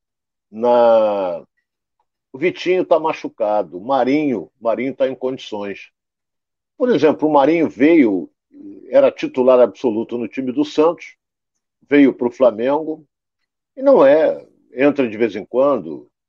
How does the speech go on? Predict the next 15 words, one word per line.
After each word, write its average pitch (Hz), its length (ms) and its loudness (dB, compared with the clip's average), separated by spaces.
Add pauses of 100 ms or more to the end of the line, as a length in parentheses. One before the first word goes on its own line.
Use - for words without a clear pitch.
(260)
e 139 80 -4
pra 208 200 2
fazer 135 420 2
aquela 117 300 2
função 123 480 -6
seria 127 340 2
melhor 113 280 2
o 135 40 -2
Marinho. 113 420 -4 (760)
Eu 196 260 4
penso 202 460 -2
assim, 135 420 -4 (720)
eu 147 220 0
penso - 440 -8
assim. - 280 -12